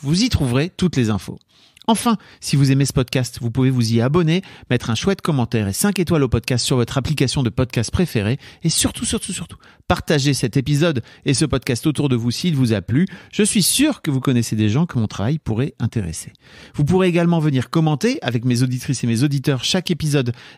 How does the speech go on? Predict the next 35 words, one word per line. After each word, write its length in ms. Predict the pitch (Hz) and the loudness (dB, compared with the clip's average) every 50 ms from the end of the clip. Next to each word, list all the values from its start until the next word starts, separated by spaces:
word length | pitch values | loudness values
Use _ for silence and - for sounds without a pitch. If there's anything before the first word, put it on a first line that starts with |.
| - 175 | -8 -4
directement 640 | 202 294 294 247 226 220 165 - - 170 160 160 147 | 0 2 2 2 2 0 -2 0 0 2 2 2 0
sur 220 | - - - 214 | 0 2 2 2
mon 140 | 196 175 147 | 4 2 2
Discord. 500 | 123 117 - - - 156 190 190 151 - | 2 0 0 -2 -2 -2 -2 -2 -2 -2
Alors 220 | - 110 107 95 107 | -2 -2 -2 -2 -2
Discord, 340 | 120 120 - - 143 117 - | -4 -4 -2 -2 -2 -2 -2
c'est 140 | - 104 | -4 -6
un 40 | 95 | -6
petit 220 | 92 - - 254 247 | -6 -6 -2 0 2
logiciel 500 | 247 220 180 156 156 - - 131 110 113 | 2 2 2 2 0 -2 0 0 0 2
génial 460 | 113 117 123 120 113 107 117 135 135 | 2 2 2 2 2 0 0 0 -2
que 140 | - 127 117 | -2 -4 -2
je 80 | 110 | -2
vous 120 | 120 117 120 | 0 0 0
invite 200 | 120 143 156 131 | 0 -2 -2 -2
à 60 | 110 | 0
découvrir, 580 | 131 185 175 - 160 127 117 135 180 220 180 - - - - - - | 0 0 0 0 0 0 2 2 2 2 0 -2 -6 -12 -20 -20 -8
qu'il 140 | - - 131 | -4 -4 -2
faut 160 | - - 143 | 0 0 0
installer 320 | 135 - - 143 127 123 | 0 0 0 0 0 0
sur 160 | 113 - 170 143 | 0 0 0 0
votre 240 | 135 123 - 123 | 0 -2 -2 -2
téléphone 420 | 110 - 175 160 139 - - 120 120 | 0 2 2 2 2 0 0 0 0
ou 60 | 147 | 2
votre 220 | 202 254 247 - | 2 2 0 0
ordi. 340 | 151 113 107 117 156 220 240 - 208 - - - - - | -2 0 2 2 2 2 0 -2 -8 -20 -20 -18 -10 -6
Vous 80 | 170 | -4
pouvez 220 | 156 165 175 160 147 | 0 2 2 2 2
également 300 | 131 135 123 120 117 113 | 2 2 2 2 2 0
me 100 | 110 113 | 0 0
suivre 360 | - - 220 202 143 107 101 | 0 2 2 2 2 0 -2
sur 140 | - - 117 | -2 -2 -2
les 80 | 107 | -2
différentes 400 | 107 147 151 - 156 131 135 123 | 0 0 0 0 0 0 0 0
plateformes 420 | - 120 113 - 135 117 110 110 | 0 -2 -2 -2 -2 -2 -2 -2